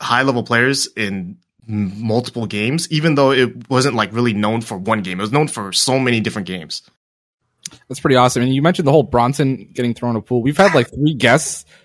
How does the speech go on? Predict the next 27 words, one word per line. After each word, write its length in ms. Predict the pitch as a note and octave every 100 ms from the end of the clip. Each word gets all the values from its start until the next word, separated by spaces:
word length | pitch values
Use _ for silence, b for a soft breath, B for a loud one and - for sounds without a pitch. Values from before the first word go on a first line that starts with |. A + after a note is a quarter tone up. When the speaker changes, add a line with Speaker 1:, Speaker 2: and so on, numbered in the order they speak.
| b -
Speaker 2:
reference 440 | A2+ - D#3+ -
that. 400 | F3+ F#3 F#3+ - -
Speaker 1:
<laughs> 300 | - - G4+ - G4+ E4
Speaker 2:
It's 200 | D#3 F4
like, 120 | F3 C3
can 120 | G3
you, 160 | A3+ - _
do 140 | - D#3+
you 100 | F3+
have 80 | G#3
any, 100 | G#3
like, 220 | F3 D#3
your, 180 | D3+ C3 C#3
your 160 | C3+ B2 _ _ _ _ _
funniest 440 | - D3+ D3 C#3+ C3+
memories 300 | B2 C3 C3
and 100 | C3+
stuff? 240 | C#3+ C3
'Cause 200 | B2+ A2
we, 160 | B2 A2
we've 260 | C3 D#3
heard 240 | D#3+ C#3+ G#2
that 160 | A2+
one, 220 | A2+ A2+
like, 180 | G#2 G#2
th-, 160 | - A#2
like, 200 | A#2